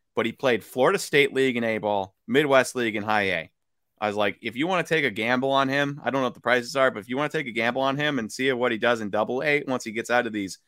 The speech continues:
gigantic parks to play in or cold parks to play in, sure, why not?" Um, and so, like, there is, I mean, there, there are teams out there. I don't remember what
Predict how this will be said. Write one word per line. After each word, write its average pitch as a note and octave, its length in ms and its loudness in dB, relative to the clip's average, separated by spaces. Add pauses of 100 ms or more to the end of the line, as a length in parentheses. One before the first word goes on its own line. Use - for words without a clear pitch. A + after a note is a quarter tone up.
(300)
gigantic A2+ 1040 -2 (580)
parks D3 340 2
to C#3+ 60 -8
play D3 340 -2
in D3 120 -4
or G2 80 -6
cold C#3 280 -2
parks D3+ 300 -2
to D3 80 -12
play D3 320 -2
in, E3 160 -6 (720)
sure, - 400 -2
why C3+ 220 2
not?" C#3+ 260 0 (420)
Um, G2+ 680 2 (240)
and A2 240 0
so, A2+ 340 2
like, G2 480 0 (220)
there C3+ 320 6
is, D3 320 0
I B2 100 0
mean, A#2 280 -2 (840)
there, B2+ 320 2
there D3 320 2
are E3 180 8
teams F#3 300 -4
out G#2+ 160 0
there. A#2 220 4
I C3+ 120 4
don't C3+ 220 -2
remember D3 280 0
what B2+ 240 -2